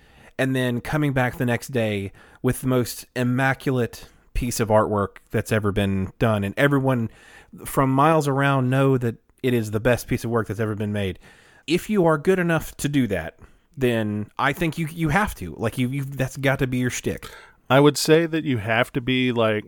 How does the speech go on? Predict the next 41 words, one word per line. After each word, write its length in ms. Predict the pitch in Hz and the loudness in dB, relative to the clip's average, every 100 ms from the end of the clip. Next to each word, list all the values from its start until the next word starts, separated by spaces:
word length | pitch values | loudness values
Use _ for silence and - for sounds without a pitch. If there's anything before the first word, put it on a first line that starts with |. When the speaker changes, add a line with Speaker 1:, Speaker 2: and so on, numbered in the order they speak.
| - | -6
Speaker 2:
I 140 | 120 | 0
was 180 | 123 117 | 0 2
thinking 340 | 202 196 123 110 | 0 0 0 -2
about 300 | 101 101 107 | 0 0 0
it, 40 | |
and 120 | 110 | 0
I 60 | 113 | 0
was 160 | 113 117 | 0 0
like, 300 | 113 110 - | 0 -2 -4
"But 160 | 131 | -2
you 80 | 127 | -2
have 240 | 110 175 - | -2 -4 -2
to 100 | 123 | -2
be 140 | 117 | -2
really 300 | 107 123 127 | 0 0 0
fucking 480 | 113 127 117 110 110 | 0 0 0 -4 0
good." 260 | 123 127 113 | 2 2 2
But 160 | 117 - - - - 175 | -2 -4 -20 -20 -20 -10
one 360 | 131 151 185 | 2 4 4
thing 280 | 175 180 170 | 0 -2 2
that 160 | 160 139 | 4 6
Speaker 1:
Oh, 20 | |
yeah. 60 | |
Speaker 2:
I 80 | 139 | 4
have 360 | 123 123 139 123 | 0 0 0 0
learned 440 | 120 123 147 156 | 0 0 0 0
over 280 | 127 127 127 | 0 0 0
the 80 | 123 | -4
course 360 | - 135 131 | -2 -2 0
of 80 | 127 | -2
the 80 | 120 | -2
years 420 | 117 135 185 165 - - _ _ - | 2 2 2 -2 -14 -20 _ _ -4
is 180 | 127 120 | -2 -2
actually 560 | 139 190 202 - 208 202 165 | 2 2 0 -2 0 0 -4
not 400 | 123 139 160 165 | -2 0 0 0
necessarily. 920 | 143 147 - 139 - 151 139 113 101 - _ _ _ - - | 0 0 -2 -6 2 4 4 0 -4 -8 _ _ _ -14 0
It's 240 | 139 135 | 2 2
mostly 580 | 143 135 156 185 - 202 | 0 4 4 4 2 2
about 300 | 190 165 165 | 4 6 6
the 60 | 160 | 4
confidence. 760 | - 160 160 156 127 104 120 | -2 0 0 0 -2 -4 -8